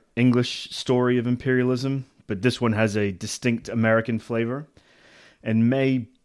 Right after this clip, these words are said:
possibly blur the lines between who should be telling the story, you or me. But I think it's, uh, I think this is,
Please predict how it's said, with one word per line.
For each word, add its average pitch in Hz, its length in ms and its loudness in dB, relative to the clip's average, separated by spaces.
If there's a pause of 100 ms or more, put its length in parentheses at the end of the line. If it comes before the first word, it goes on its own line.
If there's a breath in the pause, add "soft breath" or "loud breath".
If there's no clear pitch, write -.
(260)
possibly 123 520 0
blur 120 280 0
the 120 80 -2
lines 131 380 0
between 139 320 -4
who 135 100 -2
should 127 160 -10
be 123 80 -2
telling 127 280 0
the 123 60 2
story, 127 520 -4 (240 soft breath)
you 120 160 -4
or 120 60 -4
me. 127 240 -2 (220)
But 101 160 -16 (480)
I 113 60 -14
think 101 200 -12
it's, - 300 -18
uh, 90 200 -20
I 117 80 -18
think 110 220 -14 (800)
this 127 240 -10
is, 110 80 -18